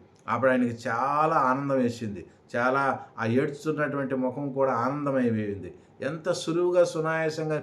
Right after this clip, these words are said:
"పదవ వాడిన నేనే" అనే విషయం తెలుసుకున్నప్పుడు ఆ వ్యక్తికి ఎంత ఆనందం కలిగిందో, తనలో ఉన్నటువంటి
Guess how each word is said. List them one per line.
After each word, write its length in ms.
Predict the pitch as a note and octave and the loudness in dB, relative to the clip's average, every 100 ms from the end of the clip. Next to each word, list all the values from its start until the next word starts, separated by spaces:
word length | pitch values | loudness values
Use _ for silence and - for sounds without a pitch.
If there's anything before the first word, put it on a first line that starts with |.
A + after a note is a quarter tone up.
| - | 0
"పదవ 280 | C3+ D#3 D#3+ | 2 4 4
వాడిన 360 | D#3+ D3+ D#3 | 4 4 2
నేనే" 600 | D3 C#3 C#3+ D3 D#3 D#3 C3+ | -2 -2 -2 0 2 2 0
అనే 180 | C#3 | -2
విషయం 420 | C3 C3 - D#3 D#3 | -2 -4 -4 -6 -4
తెలుసుకున్నప్పుడు 1040 | D#3 C#3 - - D3+ F3 G3 A3 G#3+ - - - | -4 -6 -8 -8 -4 -2 0 0 0 0 -8 -6
ఆ 100 | A#2 | 0
వ్యక్తికి 440 | A#2+ C3 B2+ E3+ D3+ | 2 2 0 -4 -2
ఎంత 320 | C3 D3+ D#3+ | -4 -4 -2
ఆనందం 520 | C#3 B2 C3+ C3 B2+ | 0 0 -2 -2 -4
కలిగిందో, 800 | A#2 A2+ G#2+ G2+ G2+ D#3 F#3 - - - B2+ | -2 -4 -4 -6 0 4 4 4 0 -8 0
తనలో 440 | C3 D#3+ F3+ F3+ | 0 2 4 6
ఉన్నటువంటి 720 | F3 E3 D#3+ D3+ D3+ C3 C3+ | 6 4 -2 -2 -4 -4 -6